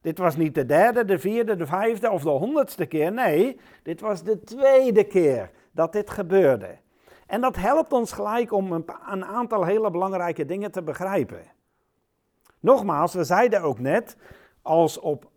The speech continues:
in Handelingen twee de geest wordt uitgestort, was dat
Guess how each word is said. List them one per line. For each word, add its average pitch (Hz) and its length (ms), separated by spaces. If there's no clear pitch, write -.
in 180 300
Handelingen 147 580
twee 208 300
de 156 120
geest 175 300
wordt 143 220
uitgestort, 170 840
was 156 340
dat 151 300